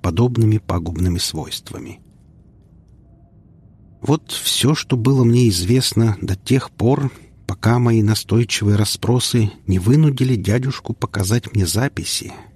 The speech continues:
которые в конечном счете и подвигли нас на наше жуткое расследование.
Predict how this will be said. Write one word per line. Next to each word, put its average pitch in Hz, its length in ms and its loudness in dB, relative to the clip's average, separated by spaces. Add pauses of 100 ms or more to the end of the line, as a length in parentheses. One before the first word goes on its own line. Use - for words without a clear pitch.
(240)
которые 160 460 0
в - 100 -18
конечном 107 520 -2
счете - 580 -4 (420)
и 110 60 0
подвигли 123 580 -2
нас 107 340 0
на 90 120 -4
наше 85 320 -6
жуткое 98 560 -4
расследование. - 920 -6